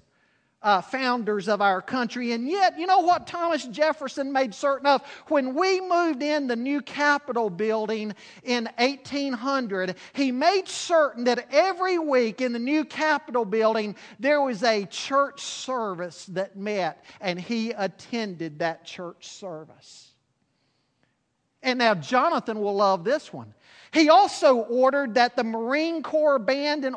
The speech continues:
orchestra would be who would play each and every week in that church service there in the Capitol building. In his treaties that he wrote to the Indians,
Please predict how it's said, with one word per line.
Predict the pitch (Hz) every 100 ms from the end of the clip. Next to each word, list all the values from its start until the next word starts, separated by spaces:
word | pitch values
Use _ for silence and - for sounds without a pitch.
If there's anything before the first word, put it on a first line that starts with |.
| 240
orchestra | 285 262 233 - - 214 214
would | 190 202
be | 175 220
who | 208 208 240
would | 214 -
play | 247 233 185 165 196
each | 214 196 220
and | 196
every | 202 196
week | 202 208 180 151 - - _ _ -
in | 208 180
that | 190 196 -
church | - 202 196
service | - 208 165 143 139
there | 170 160 147 139 131 _ _ _
in | 151
the | 135
Capitol | 139 170 131 - 131
building. | 127 123 127 123 _ _ _ _ _ _ _ _ _ _ _ _ _ _ _ _ _ _ - -
In | 285 294
his | 302 - -
treaties | - - 339 359 381 370 320 240 233
that | 262
he | 226 285 269
wrote | 247 269 294 277 277
to | 262
the | 233 233
Indians, | 277 339 349 311 240 135 107 _ - -